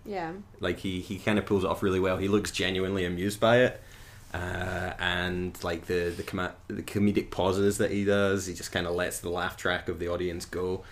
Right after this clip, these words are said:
Speaker 2: Like, I, I think it's done very well.
Speaker 1: Hmm.
Speaker 2: You know, it's all a little bit immature, it's all a little bit crass, but it was, you know,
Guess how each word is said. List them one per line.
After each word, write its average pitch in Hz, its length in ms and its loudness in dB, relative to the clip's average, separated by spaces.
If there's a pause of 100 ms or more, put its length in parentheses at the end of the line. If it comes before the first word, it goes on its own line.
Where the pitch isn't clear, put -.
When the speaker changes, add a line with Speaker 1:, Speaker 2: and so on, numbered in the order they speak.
(200)
Speaker 2:
Like, 117 100 -2
I, 117 280 6
I 123 40 4
think 123 240 2
it's 104 160 2
done 123 160 2
very 123 180 6
well. 127 400 2
Speaker 1:
Hmm. 254 320 -4
Speaker 2:
You 156 60 -2
know, 127 100 2
it's 123 120 0
all 131 120 6
a - 20 6
little 98 260 2
bit 98 180 -4
immature, 107 480 0
it's 95 120 -4
all 107 120 2
a 104 60 0
little 98 140 -2
bit 104 140 -2
crass, 92 440 -2
but 113 120 -2
it 120 100 0
was, - 440 -10
you - 80 -4
know, 113 160 -4